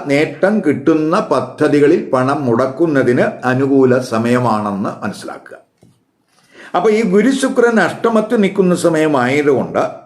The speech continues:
ധനാഗമത്തിൽ ഒരു ഫ്ലക്ച്വേഷൻ ഉണ്ടാകാൻ സാധ്യതയുണ്ട്. അതായത് ധന സുസ്ഥിരത അനുഭവപ്പെടണമെന്നില്ല. ധനപരമായിട്ടുള്ള ട്രാൻസാക്ഷനിലൊക്കെ ഒരു കെയർ വേണം. ധനം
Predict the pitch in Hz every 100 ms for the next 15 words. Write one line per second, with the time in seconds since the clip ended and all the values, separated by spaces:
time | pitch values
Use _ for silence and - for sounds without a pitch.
0 | _ _ _ - 160 180 240 285 262 233
1 | 202 185 160 147 131 123 - 131 127 110
2 | 92 87 73 - - - _ - - -
3 | _ _ _ _ - 151 185 196 208 196
4 | 214 262 269 - - - 185 - - 240
5 | 196 170 170 - 127 135 110 127 117 98
6 | 87 71 73 69 67 - _ _ _ -
7 | _ 156 196 233 247 233 190 175 165 156
8 | 151 175 131 131 170 - 175 175 156 156
9 | 143 123 127 104 110 110 113 101 98 90
10 | 76 - - - _ _ _ _ _ -
11 | 151 196 202